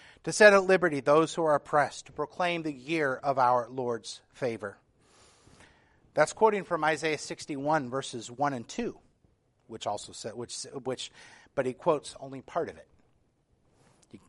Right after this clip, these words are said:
read the rest of it. It says, "The Spirit of the Lord God is upon me,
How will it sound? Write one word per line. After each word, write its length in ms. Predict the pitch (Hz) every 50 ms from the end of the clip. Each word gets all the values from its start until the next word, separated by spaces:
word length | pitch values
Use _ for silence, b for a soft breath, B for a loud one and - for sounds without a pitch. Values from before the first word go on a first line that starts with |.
| _
read 240 | - 113 123 127 117
the 60 | 117
rest 280 | 107 120 139 165 - -
of 120 | 127 104
it. 100 | 113 120
It 80 | 139 135
says, 240 | - - 135 123 113
"The 100 | - 123
Spirit 400 | - - - - 156 165 185 180
of 80 | 180
the 120 | 156 156 151
Lord 320 | 143 143 151 160 156 131
God 280 | 131 127 135 143 143 135
is 140 | 127 - -
upon 420 | 127 - - 151 143 143 151 147
me, 200 | 139 123 107 -